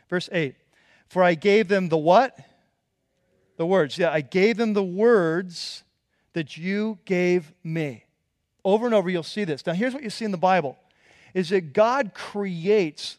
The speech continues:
through his word. You see this in the beginning of creation, right?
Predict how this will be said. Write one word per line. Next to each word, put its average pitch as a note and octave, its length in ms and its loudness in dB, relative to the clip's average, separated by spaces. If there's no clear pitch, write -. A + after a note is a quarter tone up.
through F#3 200 -4
his D#3+ 320 -4
word. C#3+ 520 -6
You - 80 -20
see A3 140 -4
this G#3 120 -2
in G#3+ 60 -2
the F#3+ 80 0
beginning F3+ 400 2
of F3 100 -2
creation, F3+ 540 -2
right? D3+ 300 -2